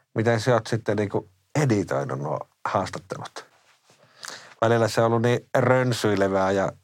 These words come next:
sillä tavalla <laughs> junnaavaakin ja haahuilevaa nämä meidän keskustelut, että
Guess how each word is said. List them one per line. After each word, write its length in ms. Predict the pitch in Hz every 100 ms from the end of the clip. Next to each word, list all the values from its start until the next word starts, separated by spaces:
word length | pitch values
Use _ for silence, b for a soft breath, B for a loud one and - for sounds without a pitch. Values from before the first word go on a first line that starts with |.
| _
sillä 240 | - - -
tavalla 400 | 90 90 87 - B B B _ _ _ _ _ - -
<laughs> 800 | 110 - 104 - - - - 110
junnaavaakin 840 | 120 117 117 110 107 107 107 - 107
ja 80 | 104
haahuilevaa 1000 | - 117 127 123 113 107 87 87 87 82
nämä 240 | 82 80
meidän 240 | - - -
keskustelut, 880 | 82 - - - - - - - B B B
että 340 | 98 - 90